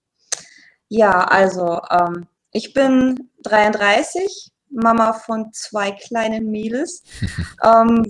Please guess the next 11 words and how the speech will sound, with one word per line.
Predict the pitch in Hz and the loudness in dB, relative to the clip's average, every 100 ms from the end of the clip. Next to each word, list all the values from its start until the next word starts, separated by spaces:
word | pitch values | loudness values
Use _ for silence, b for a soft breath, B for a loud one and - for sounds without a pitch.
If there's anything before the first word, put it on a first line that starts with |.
| 202 | 0
wohne | 233 233 233 | 4 4 4
hier | 226 226 226 220 - | 4 6 6 4 -2
mit | 226 226 226 - - | -4 -4 -4 -14 -10
meiner | 220 214 220 | -4 0 -2
Familie | - 220 226 226 226 | -2 -6 -4 -2 -4
im | - 220 | -4 -6
schönen | 220 - 214 214 | -8 -8 -6 -4
Allgäu. | 185 185 190 208 302 - _ B B B B B | -4 -4 -2 -2 -4 -8 _ B B B B B
Und, | - 220 220 220 214 - | 4 6 6 4 0 0
ähm, | 202 208 208 202 208 202 202 _ _ | 2 4 6 4 2 -4 -10 _ _
ja, | 220 240 240 208 - | -2 2 2 0 -4